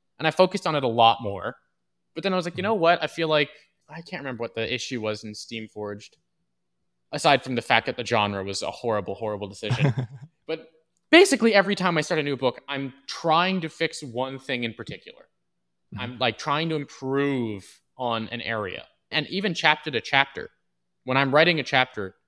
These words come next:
Speaker 1: a lot of the time I'll read something that, you know, sometimes another author. Like, when I had just started out, Blaze Corvin,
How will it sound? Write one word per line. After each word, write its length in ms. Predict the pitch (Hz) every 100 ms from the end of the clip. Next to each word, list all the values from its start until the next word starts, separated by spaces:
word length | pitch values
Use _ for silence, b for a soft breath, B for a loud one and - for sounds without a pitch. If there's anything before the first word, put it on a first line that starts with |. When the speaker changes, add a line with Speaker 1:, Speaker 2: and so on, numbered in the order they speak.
| -
Speaker 1:
a 60 | 139
lot 200 | 143 220
of 80 | 233
the 40 |
time 300 | - 151 131
I'll 140 | 143
read 260 | 127 143 180
something 560 | - 139 127 127 113 107 -
that, 140 | 113 - _ _ - -
you 80 |
know, 60 | 147
sometimes 360 | 151 180 180 131
another 240 | 127 131
author. 340 | 147 160 92 - _ _ -
Like, 200 | 123 -
when 140 | 143
I 80 | 196
had 140 | 160 -
just 240 | 143 147
started 260 | - 135 110
out, 400 | 110 95 - 120
Blaze 380 | 113 131 139
Corvin, 420 | - 120 117 101